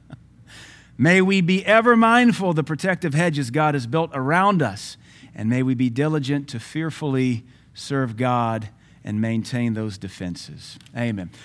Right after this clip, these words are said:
Father, we thank you for this concept, this principle, this theory of passive judgment that we can so clearly see in the Word. Show us all, Lord, where maybe our hedges need some fortifying.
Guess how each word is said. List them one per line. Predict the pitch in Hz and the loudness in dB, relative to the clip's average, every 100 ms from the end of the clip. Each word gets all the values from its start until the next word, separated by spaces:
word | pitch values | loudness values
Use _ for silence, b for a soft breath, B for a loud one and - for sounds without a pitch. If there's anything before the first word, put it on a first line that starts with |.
| B | B
Father, | - 185 190 | 4 6 6
we | 180 | 2
thank | 147 180 180 175 | 2 2 0 -2
you | |
for | 151 147 | -4 -2
this | 143 | -4
concept, | - 156 160 147 156 151 - B B - | -2 0 0 -2 -4 -6 -10 B B -8
this | 117 | -8
principle, | - 165 156 143 127 139 127 | -2 0 0 0 -2 0 0
this | 120 120 - - - | -2 -4 -8 -12 -16
theory | - - - 175 156 143 147 147 B B B B - | -20 -20 -2 2 4 4 2 -2 B B B B -8
of | 110 | -8
passive | - 147 139 139 107 | -4 -2 -2 -6 -4
judgment | 127 135 127 123 | -2 0 0 -2
that | 120 | -2
we | 139 | -2
can | 131 | -2
so | 120 127 | -4 -6
clearly | 120 156 147 131 | -6 -4 -2 -2
see | - 147 | -2 2
in | 123 | 2
the | 120 | 2
Word. | 120 117 110 - B B B | 0 -2 -4 -8 B B B
Show | - 202 220 | -6 0 2
us | 208 185 | 2 2
all, | 170 151 | 2 4
Lord, | 151 151 | 4 2
where | 143 | 4
maybe | 139 151 143 135 | 4 2 2 2
our | 127 | 0
hedges | 131 147 135 | -2 -2 -2
need | 127 139 | 0 0
some | 120 | -2
fortifying. | 110 143 135 127 139 139 135 135 | -6 -4 -4 -2 -2 0 0 -2